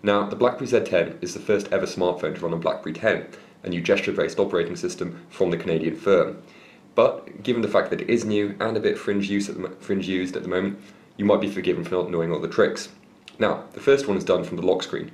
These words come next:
which you can see here. Now, I don't know if you know it, but by pulling down from the top bezel, you can actually get a shortcut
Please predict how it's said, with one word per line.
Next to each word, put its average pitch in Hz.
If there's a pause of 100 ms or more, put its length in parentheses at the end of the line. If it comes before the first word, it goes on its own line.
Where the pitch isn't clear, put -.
which -
you -
can -
see -
here. 85 (540)
Now, 90 (260)
I -
don't 110
know 87
if -
you 90
know 107
it, -
but -
by 76
pulling 113
down 98
from 92
the -
top -
bezel, 98 (120)
you 110
can -
actually 104
get 98
a 101
shortcut -